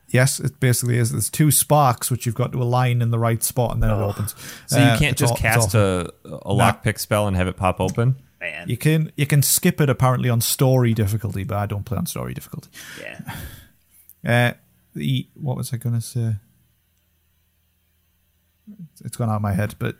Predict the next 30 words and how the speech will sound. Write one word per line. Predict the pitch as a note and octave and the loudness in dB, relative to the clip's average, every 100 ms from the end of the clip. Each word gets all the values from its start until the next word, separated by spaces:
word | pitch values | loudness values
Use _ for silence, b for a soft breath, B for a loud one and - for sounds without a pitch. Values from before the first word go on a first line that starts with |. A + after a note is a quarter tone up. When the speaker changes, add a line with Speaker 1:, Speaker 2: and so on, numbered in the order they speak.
| _ - | _ -2
Speaker 1:
um, | B2 A#2+ A#2+ - - _ | -2 0 -4 -8 -20 _
it's, | - B2+ | -8 -8
it | G3 G3+ | -8 0
is | G3 F3 | 2 2
an | C#3+ | -2
absolutely | C#3+ D#3+ - C3 A#2+ A2+ | -2 -4 -2 -4 -4 -4
fantastic | A#2+ A2+ B2 - | -4 0 0 0
game, | C3 B2+ | 0 0
and | A#2 C#3+ - | 2 0 0
I | A#2+ C3 | 0 2
think | C3 C#3+ C3+ - | 2 2 0 0
they | B2+ A#2+ A#2 A#2+ - D#3 _ _ _ _ | 0 2 0 -2 -10 -18 _ _ _ _
should | - C#3+ | -2 0
be | C3+ | 2
applauded | B2+ - C#3 C3+ A2+ | 0 2 2 4 2
for | - | 0
developing | A2 A#2 B2 A#2 A#2+ A2+ | 0 2 2 2 0 -2
a | A2+ A#2 - | 0 -2 -4
combat | - C#3 C#3 A#2 - | 0 4 4 4 2
system | A#2+ - A#2 G2+ F#2 | -2 -2 -2 -4 -4
which | - A#2+ - | -6 -6 -4
just | A#2 B2 | -4 2
<laughs> | |
works | B2 D3 - - - b _ | 2 2 0 -4 -6 b _
in | C3+ | 2
Speaker 3:
It's | B2 | 4
Speaker 1:
Harry | C3+ C3 | 4 2
Potter. | B2+ G3 | 2 4
Speaker 3:
fun. | A#3+ C3+ | 4 4
Speaker 2:
Yeah. | F2 E2+ E2 | 0 -2 -6